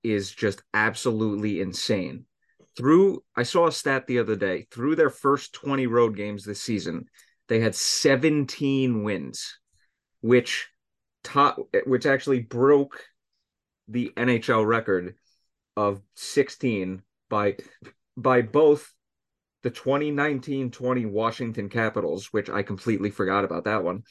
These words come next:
the twenty twelve thirteen Chicago Blackhawks, which I remember vividly, and the twenty-nine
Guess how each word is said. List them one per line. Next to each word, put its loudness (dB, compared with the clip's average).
the 2
twenty 2
twelve 2
thirteen 0
Chicago 0
Blackhawks, -4
which -8
I 2
remember -2
vividly, 0
and 2
the 4
twenty-nine 0